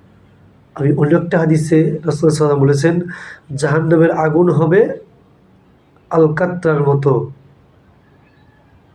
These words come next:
আর এখন আমরা যে হাদিসটা জানলাম, জাহান্নামের আগুন দুনিয়ার আগুনের চাইতে ঊনসত্তর গুণ বেশি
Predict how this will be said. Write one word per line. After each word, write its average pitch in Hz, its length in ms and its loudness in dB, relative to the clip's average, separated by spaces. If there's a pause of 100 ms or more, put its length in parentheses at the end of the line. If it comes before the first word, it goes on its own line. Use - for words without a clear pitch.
(120)
আর 165 60 -12 (680)
এখন 175 340 0
আমরা 156 220 4
যে 147 140 2
হাদিসটা 135 340 0
জানলাম, 127 540 -2 (560)
জাহান্নামের 151 520 0
আগুন 151 600 0
দুনিয়ার 170 380 2
আগুনের 147 380 0
চাইতে 151 260 0
ঊনসত্তর 180 880 0
গুণ 160 360 2
বেশি 254 580 0